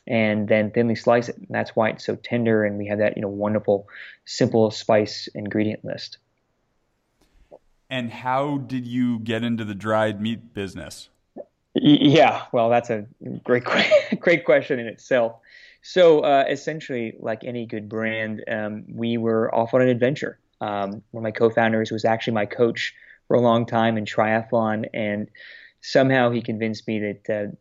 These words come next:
Speaker 1: you know, we had to go do an Ironman in South Africa. And, um, he also convinced me that it was a great idea to do an ultra marathon about six days after that, <laughs> also in South Africa. So while we were down there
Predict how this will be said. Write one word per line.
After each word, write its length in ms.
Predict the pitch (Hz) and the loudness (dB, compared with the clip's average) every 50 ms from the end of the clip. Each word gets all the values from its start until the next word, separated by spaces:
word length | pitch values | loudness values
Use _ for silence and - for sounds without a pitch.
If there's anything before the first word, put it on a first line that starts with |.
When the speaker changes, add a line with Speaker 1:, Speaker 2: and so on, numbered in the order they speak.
| _ _ _ - | _ _ _ -14
Speaker 1:
you 80 | 113 | -12
know, 40 | 107 | -8
we 140 | 104 107 107 | -8 -8 -4
had 200 | 104 110 104 104 | 0 0 0 0
to 60 | 107 | 0
go 140 | 104 104 101 | -2 -2 -2
do 160 | 98 107 101 | -4 -4 -6
an 60 | 101 | -6
Ironman 560 | 98 98 101 107 107 104 101 98 95 95 98 - - | -4 -4 -2 -2 -4 -4 -4 -6 -6 -8 -8 -12 -12
in 120 | - 110 101 | -10 -10 -8
South 300 | 98 - 107 98 98 - | -6 -4 -4 -4 -2 -4
Africa. 440 | 104 107 - - 110 - - - - _ - - - _ _ _ | -4 -4 -4 -4 -4 -4 -4 -4 -8 _ -20 -20 -20 _ _ _
And, 460 | - - 113 110 104 104 101 101 101 104 | -2 0 2 2 2 2 0 0 0 2
um, 380 | 101 98 98 98 98 101 98 98 _ _ _ _ _ _ - - _ 285 285 - | 2 2 2 0 -2 -4 -8 -12 _ _ _ _ _ _ -20 -20 _ -16 -16 -12
he 220 | - 135 123 123 127 | -8 0 2 4 6
also 280 | 131 135 135 131 - | 6 6 6 4 2
convinced 320 | 113 120 107 110 110 98 107 | 0 0 0 0 -2 -2 -4
me 140 | 113 110 107 | -4 -4 -2
that 80 | 107 | -2
it 80 | 110 - | -4 -6
was 120 | 107 101 | -6 -8
a 40 | 104 | -8
great 320 | - - - 117 117 117 | -6 -2 2 4 4 6
idea 380 | 113 110 107 104 107 107 107 107 | 4 4 2 0 -2 -4 -4 -4
to 180 | 104 - 110 107 | -6 -8 -10 -10
do 160 | 95 110 107 | -8 -6 -8
an 120 | 101 101 - - 269 | -8 -10 -12 -10 -8
ultra 320 | 277 - 127 120 113 - | -4 -2 -2 -2 -4 -4
marathon 480 | 117 113 113 113 110 - 117 110 110 104 | -2 0 0 0 -2 -4 -8 -8 -8 -10
about 260 | 104 101 107 110 - _ _ _ | -10 -10 -10 -10 -12 _ _ _
six 340 | - - - - 127 127 - | -20 -20 -8 -6 -6 -6 -2
days 260 | - 113 104 104 98 - - | -2 0 0 0 -4 -4 -2
after 280 | 117 123 123 123 - 110 | -2 -2 -2 -2 -2 0
that, 180 | 107 107 - | 2 0 2
<laughs> 20 | - | 2
also 340 | - - 254 - - - 127 - - | 4 4 4 4 2 -2 -4 0 2
in 120 | 185 160 | 2 2
South 340 | 131 - - - 117 123 - | 2 0 0 0 0 2 2
Africa. 440 | 123 120 120 - 120 110 - 117 113 | 2 2 0 -2 -4 -8 -8 -8 -10
So 380 | - - - 127 120 113 113 - - - - - _ _ _ | -8 0 2 4 4 2 0 -4 -12 -20 -20 -20 _ _ _
while 280 | 135 135 131 131 147 147 | 0 4 6 6 6 6
we 80 | 147 | 4
were 100 | 139 131 | 4 2
down 320 | 123 117 127 123 123 127 127 | 2 2 2 2 2 0 0
there 420 | 123 120 120 117 117 117 - - | 0 0 0 0 0 -2 -4 -6